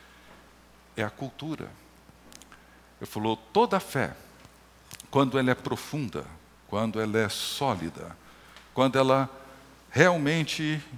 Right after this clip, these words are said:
é entranhada em nós, ela molda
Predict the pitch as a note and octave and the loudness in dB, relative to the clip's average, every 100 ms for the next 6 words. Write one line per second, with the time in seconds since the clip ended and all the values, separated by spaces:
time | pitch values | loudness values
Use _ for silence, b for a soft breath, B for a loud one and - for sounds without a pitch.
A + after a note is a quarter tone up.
0 | A#2 - B2+ C#3+ C3+ D3 C#3+ B2 B2+ C#3+ | -16 0 2 2 0 4 4 4 4 4
1 | G#2+ F2 E2+ G2 A#2 A2+ G2 G2 A#2+ D#2+ | 2 -2 -2 -2 -4 -6 -6 -4 -4 -4
2 | - - - - - - - - B B | -8 -8 -8 -12 -18 -20 -20 -20 B B
3 | B B B A2 A#2+ G#2+ F#2+ A#2 G#2 - | B B B -2 -2 -4 -4 -4 -4 -8
4 | C#2 | -12